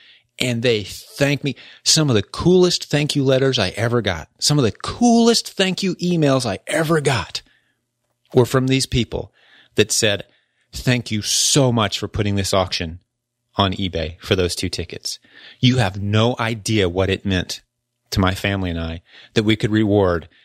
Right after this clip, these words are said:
our kid who has worked so hard and deserved this so much, and we would have paid five times more than we paid you. We had to have those, and you've served our family in such an awesome way.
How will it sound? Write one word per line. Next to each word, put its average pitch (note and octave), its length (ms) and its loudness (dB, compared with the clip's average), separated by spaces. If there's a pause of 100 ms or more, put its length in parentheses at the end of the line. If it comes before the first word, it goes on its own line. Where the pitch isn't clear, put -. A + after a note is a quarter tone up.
(120)
our G#2+ 160 2
kid F2 420 -2 (100)
who C3 120 4
has A2+ 140 4
worked A2 340 -2
so D3+ 680 2
hard A#2+ 640 0
and A#2 140 -4
deserved A#2+ 440 2
this A2 340 0
so D#3 640 0
much, B2+ 420 0
and B2+ 120 -2
we F#3 120 -2
would F3 140 4
have A2+ 140 -4
paid G2+ 260 -2
five D3+ 480 -2
times A#2 380 -2
more F#2 200 -2
than F2 120 -4
we F2+ 120 -2
paid F2 320 -4
you. - 220 -10 (1040)
We D#3+ 520 2 (240)
had C3 380 0
to G#2 80 -2
have G2 340 -4
those, - 320 -10 (420)
and G#2 200 0
you've C#3+ 180 4
served C3+ 420 2
our A#2+ 140 0
family A#2 480 -4
in G2 80 -8
such - 260 -2
an F#2 140 -10 (320)
awesome A#2+ 400 0
way. G#2 300 0